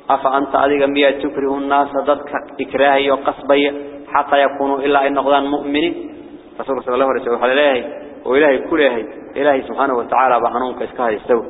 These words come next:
Ilaahay ruuxu saan hanuunin mahay. إنما عليك البلاغ adigu wax gaarsii laakiin inta wax ka dambeeya ma lihid.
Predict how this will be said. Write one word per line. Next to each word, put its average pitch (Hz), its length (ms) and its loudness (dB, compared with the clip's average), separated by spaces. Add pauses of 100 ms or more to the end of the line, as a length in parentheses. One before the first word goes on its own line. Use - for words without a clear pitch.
(420)
Ilaahay 151 300 4
ruuxu 160 280 0
saan 131 180 0 (180)
hanuunin 123 360 -2
mahay. 123 240 -2 (520)
إنما 131 280 0
عليك 127 300 0
البلاغ 131 360 2
adigu 131 200 -2
wax 113 140 -6
gaarsii 127 340 0
laakiin 117 280 -6
inta 131 180 -2
wax 120 160 0
ka - 80 -4
dambeeya 113 380 -4
ma 120 100 -4
lihid. 113 180 -6